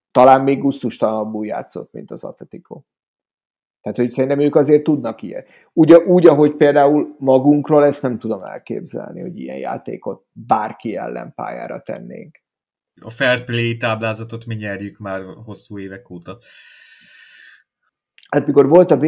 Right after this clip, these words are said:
Speaker 1: G három kettőnek a Fernan-, három kettőnél a Fernandinho-nak az a helyzete,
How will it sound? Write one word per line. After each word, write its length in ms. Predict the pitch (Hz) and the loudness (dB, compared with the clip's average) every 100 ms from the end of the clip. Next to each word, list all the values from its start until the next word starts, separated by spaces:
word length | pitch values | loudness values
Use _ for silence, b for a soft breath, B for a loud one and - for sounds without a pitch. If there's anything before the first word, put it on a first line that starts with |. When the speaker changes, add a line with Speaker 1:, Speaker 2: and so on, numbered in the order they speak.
| 165 | 2
Speaker 1:
G 120 | 160 | 2
három 380 | 147 160 160 143 | 0 0 0 0
kettőnek 500 | 151 147 160 131 127 | -4 -2 -4 -4 -4
a 60 | |
Fernan-, 520 | 131 151 143 139 120 - | -2 0 0 -4 -10 -8
három 320 | 151 156 147 | -2 0 0
kettőnél 440 | 147 139 - 139 | -2 -4 -4 -2
a 80 | 127 | -4
Fernandinho-nak 760 | 127 139 139 135 131 131 127 131 | -2 -4 -4 -6 -8 -6 -6 -4
az 140 | 127 | -2
a 40 | 131 | -2
helyzete, 680 | 127 131 143 139 156 151 | -2 -2 -4 -6 -8 -10